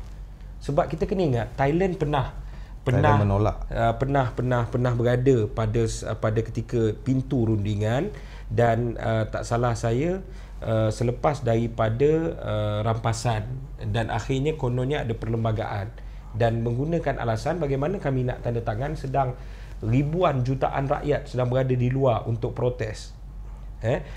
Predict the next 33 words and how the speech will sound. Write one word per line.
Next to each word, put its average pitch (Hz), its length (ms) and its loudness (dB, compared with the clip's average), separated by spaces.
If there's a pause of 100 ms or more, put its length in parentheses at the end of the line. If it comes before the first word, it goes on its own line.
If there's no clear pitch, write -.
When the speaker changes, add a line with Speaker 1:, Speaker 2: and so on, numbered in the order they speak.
(260)
Speaker 1:
uh, 107 240 6
bagi 123 240 2
saya 156 300 4
ialah, 131 420 2 (320)
uh, 107 380 4
ke-, - 240 -4
khususnya 139 580 0
ini 127 160 2
bukan 147 240 2
isu 123 220 -2
politik, 120 400 0
ini 131 180 0
isu 120 160 -2
negara. 110 460 0 (600)
Tolong 143 480 6 (160)
untuk 110 320 -2
turun 135 480 2
bersama 123 480 -2
menunjukkan 120 640 0
kekuatan, 120 720 0 (360)
bantu 180 440 2
juga 107 480 2
sahabat-sahabat 117 640 0
dalam 110 240 0
kabinet 123 480 0
yang 107 80 0
sedang 117 280 0
mencari 120 440 2
jalan 113 280 2
keluar 120 360 2
daripada 107 320 0
rundingan 110 440 2
tersebut. 95 360 -4